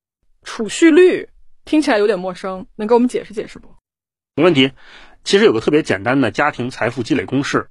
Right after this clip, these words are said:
Speaker 2: 家庭财富等于收入乘以储蓄率，再乘以括号一加投资收益率。从这个公式就能看出来，想让财富增长，无非三个途径：提升收入、提升储蓄率、提升投资收益率。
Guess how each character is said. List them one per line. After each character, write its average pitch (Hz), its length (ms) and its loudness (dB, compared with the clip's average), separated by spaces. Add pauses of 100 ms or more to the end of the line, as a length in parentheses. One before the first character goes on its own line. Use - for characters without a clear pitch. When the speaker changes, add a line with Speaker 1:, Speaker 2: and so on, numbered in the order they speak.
(120)
Speaker 2:
家 175 240 0
庭 139 200 -6
财 117 180 -6
富 123 200 -4
等 98 200 -10
于 101 160 -8
收 170 320 2
入 135 180 2
乘 117 220 -4
以 143 120 0
储 101 260 -10
蓄 151 180 0
率， 151 260 2 (240)
再 143 200 -2
乘 139 220 -6
以 143 100 -4
括 - 180 -2
号 135 200 0
一 156 180 -10
加 147 200 -2
投 117 220 -6
资 143 120 -6
收 147 180 -2
益 156 60 0
率。 156 160 -4 (500)
从 160 160 -2
这 214 80 6
个 139 80 2
公 156 120 -2
式 156 100 -4
就 143 60 0
能 135 120 -2
看 151 180 -2
出 120 80 -8
来， 104 180 -4 (320)
想 113 240 -4
让 170 180 2
财 131 200 -2
富 143 140 -2
增 165 220 0
长， 104 180 -4 (100)
无 131 120 -8
非 165 120 -2
三 175 200 -2
个 135 80 -4
途 104 180 -12
径： 117 140 -10 (440)
提 139 140 -8
升 175 100 0
收 175 160 4
入、 180 220 4 (420)
提 135 140 -6
升 156 160 -2
储 113 100 -10
蓄 123 120 -4
率、 147 200 0 (480)
提 - 160 -6
升 139 160 -2
投 113 200 -6
资 120 120 -6
收 117 160 -6
益 113 60 -4
率。 117 140 -8